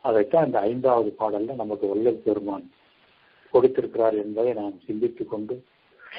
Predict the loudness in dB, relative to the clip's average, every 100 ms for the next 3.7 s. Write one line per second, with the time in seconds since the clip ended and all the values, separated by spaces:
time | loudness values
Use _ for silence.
0 | -14 -16 -18 _ 2 4 4 2 2 2
1 | 2 2 2 0 0 0 0 2 2 0
2 | -2 -4 -4 -4 -6 -4 -2 -2 -4 -4
3 | -4 -4 -4 -8 -10 -16 -20